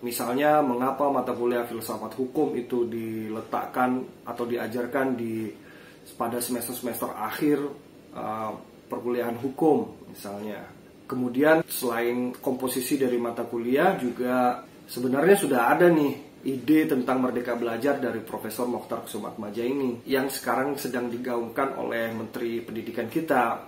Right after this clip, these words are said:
Nadiem Makarim. Tapi Mokhtar menyebutnya dengan istilah interdisipliner. Jadi,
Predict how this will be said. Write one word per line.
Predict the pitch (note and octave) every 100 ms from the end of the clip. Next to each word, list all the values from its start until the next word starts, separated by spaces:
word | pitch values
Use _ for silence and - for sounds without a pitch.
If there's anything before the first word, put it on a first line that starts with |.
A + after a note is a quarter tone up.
| A2+
Nadiem | G#2 A2
Makarim. | G#2+ - B2+ C3+ B2+ A2 G2+
Tapi | - B2 D#3 G#3
Mokhtar | G#3+ C3+ B2 F3+
menyebutnya | G3 C#3+ B2 G#2 G#2+ C#3 E3+
dengan | B2+ A2+ A#2 B2+
istilah | A2+ - A2 A2+ B2 B2+ C3 -
interdisipliner. | - C3 A2+ A2 A#2 - B2 B2+ B2 G#2 - -
Jadi, | A2+ G2 A#2+ F3+ A3+ G#3+